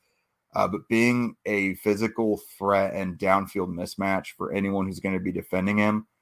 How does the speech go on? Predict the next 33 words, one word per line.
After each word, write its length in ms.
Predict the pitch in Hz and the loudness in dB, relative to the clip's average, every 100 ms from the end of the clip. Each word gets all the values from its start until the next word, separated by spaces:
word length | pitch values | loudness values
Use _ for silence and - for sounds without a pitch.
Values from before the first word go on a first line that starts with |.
| _ _ _ _ _ _ _ - | _ _ _ _ _ _ _ -18
that 500 | 90 90 101 110 104 | -4 4 8 8 4
is 140 | 110 | 2
someone 320 | 113 101 95 | 6 6 4
you 100 | 92 | 2
wanna 220 | 92 92 | 2 0
see 160 | 90 90 | 0 -4
with 180 | 90 - | -4 -4
Anthony 380 | 92 90 87 92 | -4 -4 -4 -4
Richardson 500 | 92 - 90 85 73 | -4 -6 -12 -12 -10
asap. 440 | 82 87 - - - - | -10 -10 -8 -8 -8 -4
And 240 | 104 98 - _ _ _ | -2 -2 -6 _ _ _
that's 260 | 143 151 196 | 6 6 8
one 160 | 180 | 8
of 80 | 117 | 8
the 60 | - | 6
first 320 | 101 110 - | 4 6 4
guys 400 | 98 98 101 95 | 6 6 4 -2
we 120 | 95 | -2
looked 300 | 92 95 - | 0 0 2
at, 340 | 104 104 104 - _ - | 4 4 2 -2 _ -4
and 100 | 98 | -2
we 100 | 90 | 0
said, 220 | 95 92 | 0 2
"Ooh, 160 | 107 | 2
Shane 260 | 92 113 117 | 2 4 4
Steichen's 480 | - 98 87 90 82 | 4 2 2 -2 -2
gotta 280 | 98 92 90 | 4 4 4
have 200 | 92 92 | 0 -2
a 60 | |
plan 280 | - 90 87 | -2 -2 -2
for 100 | - | -4
this 200 | 92 90 | -6 -4
guy," 280 | 92 90 | -2 0